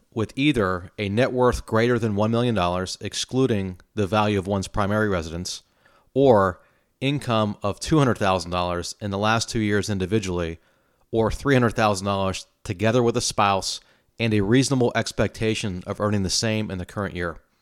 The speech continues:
or a finra Series seven, eighty-two, and sixty-five license holder. An accredited investor that is an entity not formed for the purpose of the investment, where any of the following is true. Assets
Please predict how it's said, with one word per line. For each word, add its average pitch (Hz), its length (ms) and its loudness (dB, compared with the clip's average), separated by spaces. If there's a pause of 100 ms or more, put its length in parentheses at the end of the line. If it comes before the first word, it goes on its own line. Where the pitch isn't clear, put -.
(320)
or 107 440 4 (580)
a 113 120 0
finra 143 440 2
Series 110 340 0
seven, 127 520 0 (360)
eighty-two, 120 720 0
and 101 140 -8
sixty-five 101 600 -2
license 92 340 -2
holder. - 320 -10 (1040)
An 120 100 -2
accredited 156 480 4
investor 110 760 0
that 101 120 -6
is 90 120 -2
an 98 160 -6
entity 95 580 -4 (400)
not 110 300 2
formed 120 360 0
for - 80 -14
the 95 100 -4
purpose 107 380 -2
of 98 80 -4
the 92 100 -2
investment, 90 540 -2 (440)
where 107 240 -2
any 131 200 2
of 120 80 4
the 113 40 4
following 110 460 2
is 87 140 -6
true. 87 340 -4 (640)
Assets 131 640 2